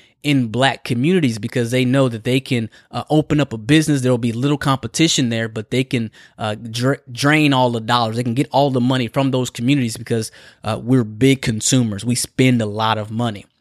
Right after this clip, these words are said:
Now, uh, the mindset of the consumer, again, is a person that gets money and then they,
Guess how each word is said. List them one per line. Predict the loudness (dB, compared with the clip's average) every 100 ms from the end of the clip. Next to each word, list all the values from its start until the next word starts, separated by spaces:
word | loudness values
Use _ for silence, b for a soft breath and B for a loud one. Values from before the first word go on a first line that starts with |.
| B B B
Now, | -2 0 0 -2 -6 b b
uh, | -12 -12 -12
the | 0 4
mindset | 6 6 4 2 0
of | 0
the | -2
consumer, | -2 2 2 2
again, | 0 2 4
is | 2 0
a |
person | 0 0 0
that | -4 -2
gets | -2 0
money | 0 0 0 -4
and | -6 -6
then | -4
they, | -2